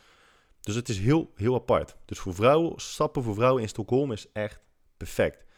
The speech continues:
Als je bereid bent om, ehm, in Nederland een negen en een half te zijn en vervolgens naar Zweden te gaan en een, eh, een zes te worden. Maar ja, dat is gewoon, eh, dat kan.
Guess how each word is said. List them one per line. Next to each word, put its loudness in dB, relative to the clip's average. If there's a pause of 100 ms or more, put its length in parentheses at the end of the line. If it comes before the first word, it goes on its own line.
(420)
Als 0
je -6
bereid 2
bent -4
om, 0
ehm, -2 (100)
in -2
Nederland -2
een -6
negen 0
en -6
een -6
half 2
te -8
zijn -4 (460)
en -4
vervolgens -4
naar -6
Zweden 0
te -8
gaan -6
en -8
een, -6
eh, -6
een -6
zes -4
te -6
worden. -8 (320)
Maar -4
ja, -4
dat -6
is -10
gewoon, -10
eh, -8 (720)
dat -2
kan. -2